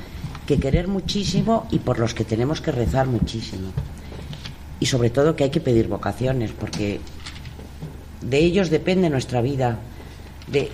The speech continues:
ellos son los que nos va a lle-, van a llevar a Jesús. Si no los tenemos, ¿qué, qué podemos hacer? ¿No? Y, y bueno, yo creo que esto es muy importante, ¿no? Que tenemos que,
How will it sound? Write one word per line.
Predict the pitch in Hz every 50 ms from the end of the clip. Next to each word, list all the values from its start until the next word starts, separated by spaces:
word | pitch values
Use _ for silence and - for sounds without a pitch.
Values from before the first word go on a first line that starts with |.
| - -
ellos | 185 196 208 190 -
son | - 220 214
los | 180 -
que | - 147
nos | 131 127 120
va | 123
a | 120
lle-, | 117 113 - - - 147 151
van | 139 127 131
a | 123
llevar | 110 113 110 107 104
a | 107
Jesús. | - 113 113 - - 214 240 - -
Si | - 123
no | 127 135 147
los | 175 180 -
tenemos, | - 175 170 185 190 202 202 196 - - - - - - -
¿qué, | - 151 - -
qué | - 170
podemos | 165 190 170 156 135 131 113 113
hacer? | 120 117 175 202 233 - - - - - - - - - -
¿No? | 131 - - - - - - - - - - - - - - - - - - - - - -
Y, | - 151 135 131 123 - - - - - - - - - - - - - - - - - - - - - - - - - -
y | - - 131
bueno, | 127 147 143 117 127 165 170 - - - - - - - - - - - - - - - - - - - - -
yo | 120 127 139 135
creo | 147 143 135
que | - 143
esto | 139 135 - - 160 151 151
es | 147 139
muy | 147 156 170
importante, | 160 156 156 117 - - - - - - 113 - 107
¿no? | 107 127 165 185 - -
Que | -
tenemos | - - 117 117 123 127 127 120 -
que, | - - 120 113